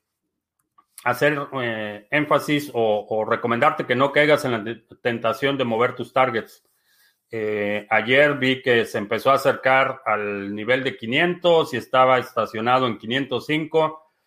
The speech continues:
y estaba la tentación de mover targets, pero decidí no hacerlo. Eh, creo que hay razones, eh,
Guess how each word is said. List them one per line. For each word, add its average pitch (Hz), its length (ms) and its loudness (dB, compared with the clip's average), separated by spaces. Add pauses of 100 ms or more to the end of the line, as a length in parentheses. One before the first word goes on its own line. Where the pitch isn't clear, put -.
(240)
y 113 100 -12
estaba 127 220 4
la 120 140 2
tentación 110 460 -2
de 120 80 -2
mover 110 280 -2
targets, 127 540 0
pero 101 300 -2
decidí 107 400 -4
no 123 100 2
hacerlo. 151 680 0 (120)
Eh, 101 720 -6 (540)
creo 113 400 -2
que 101 760 -4 (1080)
hay 120 840 2
razones, 135 840 2
eh, 104 600 -6